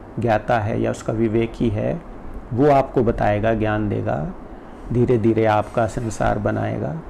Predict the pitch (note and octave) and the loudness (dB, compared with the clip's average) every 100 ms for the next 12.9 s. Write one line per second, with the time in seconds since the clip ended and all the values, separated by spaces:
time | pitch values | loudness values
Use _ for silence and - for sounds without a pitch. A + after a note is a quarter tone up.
0 | - A#2+ A2 G#2+ A2 A2 - - - - | -10 -6 -4 -4 -4 -8 -10 -12 -14 -16
1 | - - - G#2+ A2 G#2+ G#2+ - A#2 A2 | -16 -10 -6 -4 -2 -4 -6 -4 -2 -2
2 | G2+ B2+ C3+ - - - A#2 G#2 - E3 | -2 -4 -2 -4 -4 -4 -4 -4 -4 -6
3 | - - - - - - - - A#2+ A2 | -8 -16 -16 -16 -18 -18 -18 -6 -4 -2
4 | A2 A2 G#2 - - B2 A2 C3+ C3 C#3+ | 0 -2 -4 -6 -6 -6 -4 -2 -4 -4
5 | - - - - - - G#2+ G#2+ A2+ A2 | -12 -12 -10 -10 -8 -4 -2 -2 -2 -4
6 | - A2+ G#2+ C3 B2 B2 A#2 - C3+ B2 | -4 -6 -4 -2 -2 -2 -4 -2 -2 -2
7 | G2+ G2+ G2 - G#2 - - - - G#2+ | -2 -4 -4 -4 -4 -4 -4 -6 -8 -6
8 | G#2 G2 G2 G2 G2 - - - - - | -4 -4 -4 -4 -6 -8 -10 -10 -12 -8
9 | A2+ B2 A2+ A2 G#2 G2+ G2+ - - - | 0 2 2 0 -2 -4 -6 -8 -12 -14
10 | - - - A#2+ A2+ A2 - B2 - C#3+ | -14 -14 -6 -2 0 0 0 -2 0 2
11 | C3+ C3 A#2+ - A2+ G#2+ G#2 G#2+ A2 A#2 | 4 2 0 0 2 2 2 2 2 0
12 | C3+ - A#2+ A2 A#2+ A2 G#2 - A#2+ | -2 -4 -6 -2 -2 -2 -4 -6 -8